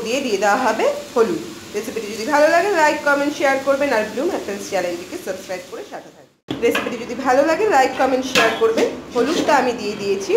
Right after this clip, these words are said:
হলুদটা দিয়ে ভালোভাবে এবার নেড়ে মিশিয়ে নেওয়া হচ্ছে।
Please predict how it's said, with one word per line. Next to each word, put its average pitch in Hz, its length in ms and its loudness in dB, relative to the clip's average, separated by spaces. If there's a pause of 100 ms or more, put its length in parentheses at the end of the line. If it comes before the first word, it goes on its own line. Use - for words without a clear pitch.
হলুদটা 214 460 0
দিয়ে 233 140 -6 (180)
ভালোভাবে 196 580 2 (120)
এবার 294 180 2 (100)
নেড়ে 208 260 4 (500)
মিশিয়ে 202 380 -4
নেওয়া 214 200 4 (220)
হচ্ছে। 185 340 -6